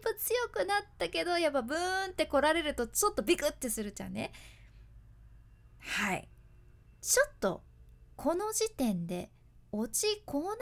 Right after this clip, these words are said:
るんじゃないかなって今考えてみてください。<laughs> 虫嫌いな私、蚊でさえ怖い私、おばあちゃんとのどんな思い出があるんかなってね、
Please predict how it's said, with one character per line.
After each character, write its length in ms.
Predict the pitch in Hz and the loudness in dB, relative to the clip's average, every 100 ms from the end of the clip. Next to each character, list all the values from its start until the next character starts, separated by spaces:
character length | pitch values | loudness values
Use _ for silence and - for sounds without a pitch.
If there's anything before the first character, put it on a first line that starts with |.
| 508 480 | -2 -2
る 60 | |
ん 20 | 330 | -2
じ 80 | |
ゃ 40 | 247 | -2
な 120 | 233 | 0
い 80 | 220 | -2
か 140 | 208 | -4
な 260 | 190 240 302 | -4 -2 -4
っ 40 | |
て 220 | - - - | -6 -8 -2
今 260 | 269 233 | 0 0
考 60 | 214 208 214 | -2 0 2
え 100 | 220 | 0
て 100 | 214 | -2
み 100 | 175 | -8
て 100 | 175 | -10
く 80 | 175 | -12
だ 120 | 180 | -10
さ 140 | 165 196 | -10 -10
い。 100 | - - - - 403 392 - - 554 | -12 -20 -18 0 2 4 2 0 -2
<laughs> 80 | 587 - - 622 - - - - - | -8 -12 -10 -10 -12 -16 -20 -16 -2
虫 320 | 220 233 277 | 0 2 0
嫌 220 | 269 262 247 | -2 -2 -2
い 60 | |
な 120 | 233 | -2
私、 560 | 226 226 226 - 214 - - - - - - - | -2 -2 -2 -2 -4 -6 -14 -20 -20 -20 -20 -16
蚊 260 | - - 269 | -8 -2 0
で 160 | 330 330 | 2 0
さ 240 | - 311 | 2 0
え 100 | 240 | 0
怖 320 | - 226 240 | -4 -4 0
い 60 | 208 | -2
私、 500 | 170 - 175 190 - - - - - | -2 -6 -6 -6 -8 -14 -20 -20 -8
お 120 | 202 | -6
ば 180 | 226 330 | 0 0
あ 60 | 294 | 0
ち 100 | 220 | -2
ゃ 60 | |
ん 60 | 190 | -4
と 100 | 180 | -6
の 180 | 170 - - | -8 -10 -4
ど 260 | 240 392 | -4 -2
ん 20 | 494 | -2
な 160 | 262 | -2
思 180 | 180 190 | 0 -2
い 60 | 196 | -2
出 120 | 196 | -4
が 100 | 190 | -2
あ 40 | |
る 140 | 196 180 | -2 -4
ん 40 | |
か 120 | 170 | -6
な 300 | 165 185 170 | -6 -4 -4
っ 20 | 170 | -6
て 80 | - | -6
ね、 220 | 220 349 | -4 -4